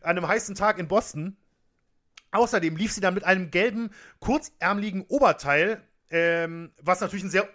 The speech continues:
ungewöhnliches Outfit für eine Marathonläuferin war, die normalerweise eher ärmellos unterwegs wäre und mit einem viel leichteren Stoff, das sah eher aus wie so richtig, äh,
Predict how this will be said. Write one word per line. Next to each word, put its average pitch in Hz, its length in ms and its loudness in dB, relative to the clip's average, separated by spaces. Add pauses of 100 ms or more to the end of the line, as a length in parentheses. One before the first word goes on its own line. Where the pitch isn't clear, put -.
(160)
ungewöhnliches 180 540 0
Outfit 196 300 0
für 175 100 -4
eine 165 120 -2
Marathonläuferin 156 680 0
war, 156 120 6
die 170 80 -6
normalerweise 175 680 4 (340)
eher 190 280 4
ärmellos 175 880 0
unterwegs 165 420 -8
wäre 170 140 0
und 175 80 -4
mit 170 100 -6
einem 170 340 -4 (300)
viel 240 300 -10
leichteren 190 400 0
Stoff, - 260 -4
das 180 140 -4
sah 170 80 0
eher 185 260 4
aus 208 160 0
wie 196 60 -8
so 180 100 -8
richtig, 180 500 -10
äh, 165 360 -6